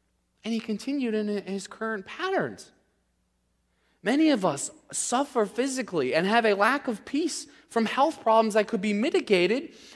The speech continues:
and avoided altogether if we just take steps to be more healthy. And part of this is not overworking ourselves, too. Practicing Sabbath rest, as Pastor Steve has taught us about. Not running the temple ragged.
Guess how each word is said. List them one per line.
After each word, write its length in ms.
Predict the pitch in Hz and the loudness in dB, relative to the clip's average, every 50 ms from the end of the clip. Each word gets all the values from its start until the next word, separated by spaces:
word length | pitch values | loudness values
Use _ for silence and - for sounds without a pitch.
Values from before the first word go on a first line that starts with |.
| 185 - | -2 2
and 120 | 208 226 | 4 4
avoided 420 | 240 214 190 247 294 370 359 339 | 4 4 4 4 6 6 6 6
altogether 680 | 277 247 254 247 254 - 185 190 233 294 320 349 320 285 | 6 6 6 4 2 -4 -6 -4 -4 -2 -2 0 -2 -2
if 120 | 254 - | -2 -4
we 140 | - 226 220 | -6 -8 -8
just 480 | 202 196 233 269 302 254 - - - | -6 -6 -4 -4 -4 -6 -8 -14 -18
take 260 | - - - 254 254 - _ _ - | -16 -12 -10 -10 -10 -12 _ _ -20
steps 480 | - - - - - 226 254 - - - | -20 -18 -16 -10 -8 -8 -8 -8 -12 -14
to 120 | - - - | -12 -10 -8
be 140 | 185 220 | -8 -6
more 220 | 220 196 165 143 139 | -6 -6 -6 -6 -4
healthy. 520 | - 180 240 359 381 - - - 95 - - _ _ _ _ _ _ _ _ _ _ _ _ _ _ _ _ _ _ _ _ _ _ _ | -2 0 0 0 0 -4 -10 -16 -16 -16 -18 _ _ _ _ _ _ _ _ _ _ _ _ _ _ _ _ _ _ _ _ _ _ _
And 160 | - 196 214 | -6 -6 -6
part 240 | - - 254 302 349 | -4 2 4 4 4
of 60 | 339 | 6
this 240 | 247 220 233 226 - | 6 6 6 4 2
is 100 | 233 214 | -2 0
not 160 | 208 247 247 | 2 2 4
overworking 600 | 196 202 220 196 226 233 208 220 254 294 - 330 269 | 4 2 2 2 2 2 2 2 2 2 2 0 0
ourselves, 500 | 226 202 185 - - 185 170 175 165 - | 0 -2 -2 -2 0 2 2 2 0 -4
too. 420 | - - 302 381 403 359 226 - - - - - | -4 0 2 4 4 4 2 -2 -8 -16 -18 -12
Practicing 640 | - - 226 220 247 233 - 262 247 - 269 269 254 | 0 4 4 4 4 2 -2 -6 -6 -4 -2 -2 -2
Sabbath 580 | 254 - - 240 202 208 220 214 233 220 226 - | 0 2 4 6 6 6 6 4 2 2 0 0
rest, 540 | 202 208 262 349 330 - - - - - - - - - | 2 6 6 6 6 4 2 -6 -12 -14 -16 -18 -8 -4
as 160 | - 208 - | -4 -4 -4
Pastor 400 | - - 220 220 226 220 - 226 | 0 2 4 4 4 2 0 -6
Steve 320 | 208 - - - 214 220 214 | -6 -6 -6 -6 -4 -2 -2
has 140 | 233 220 | -4 -4
taught 260 | - - 247 269 330 349 | -4 -2 0 0 0 0
us 140 | 330 - | -2 -2
about. 400 | - 165 147 131 113 98 80 - - _ _ _ _ _ _ _ _ _ _ _ _ - | -4 -2 -2 -2 -2 -4 -6 -8 -12 _ _ _ _ _ _ _ _ _ _ _ _ -12
Not 220 | - 196 233 214 | -10 -8 -6 -2
running 240 | 202 226 240 254 247 | 0 0 0 0 0
the 80 | 247 | -2
temple 360 | 240 - 269 269 254 294 285 277 | -2 -4 -4 -6 -4 -6 -4 -2
ragged. 520 | 277 302 359 381 349 294 165 123 107 - | 0 0 0 0 0 -2 -2 -4 -4 -8